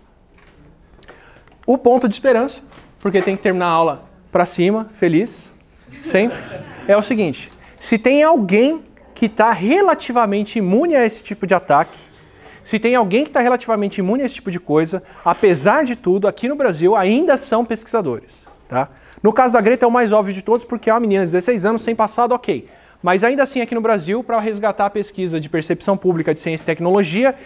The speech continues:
isso daqui é como os brasileiros enxergam cientistas. O que que eles mais querem? Ajudar a humanidade, contribuir com o avanço do conhecimento, contribuir com o desenvolvimento do país. Uma das menores coisas, ganhar dinheiro e atender os próprios interesses profissionais. Então, bem ou mal,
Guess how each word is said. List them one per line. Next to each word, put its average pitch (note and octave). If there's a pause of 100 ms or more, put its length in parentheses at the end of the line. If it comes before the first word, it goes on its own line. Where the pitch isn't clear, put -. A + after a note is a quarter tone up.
(200)
isso G#3
daqui A3
é A#3+
como D4
os A#3
brasileiros A3
enxergam G3+
cientistas. F#3 (280)
O G3
que B3
que A#3+
eles A3
mais G#3+
querem? C#3 (280)
Ajudar D#3+
a A#3+
humanidade, A3 (260)
contribuir G3
com A#3
o -
avanço F#3
do F3+
conhecimento, F3
contribuir F#3+
com F#3
o -
desenvolvimento D#3+
do D#3+
país. C#3 (500)
Uma C4
das B3
menores A#3+
coisas, A#3 (100)
ganhar F#3+
dinheiro D3 (640)
e E3
atender E3
os E3+
próprios E3+
interesses C#3+
profissionais. D3
Então, A3
bem E4
ou D#4+
mal, A3+